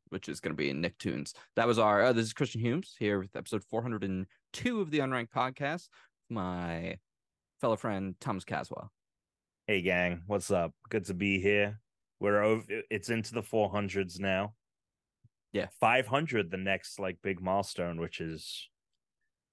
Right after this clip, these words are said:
Speaker 2: that's a big one. W-, we have already started talking about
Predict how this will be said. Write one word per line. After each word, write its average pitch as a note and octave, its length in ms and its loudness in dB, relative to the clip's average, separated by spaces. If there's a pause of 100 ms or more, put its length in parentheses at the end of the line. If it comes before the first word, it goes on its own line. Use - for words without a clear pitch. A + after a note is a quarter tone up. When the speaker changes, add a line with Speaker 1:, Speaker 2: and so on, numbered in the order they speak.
(120)
Speaker 2:
that's G#2+ 220 -2
a F#2+ 40 -2
big E2+ 260 -2
one. C2+ 220 -10 (180)
W-, G2 240 -6 (280)
we B2 280 2
have D#3 220 4
already A#2+ 260 4
started G#2 400 0
talking G2 400 -4
about F2+ 320 0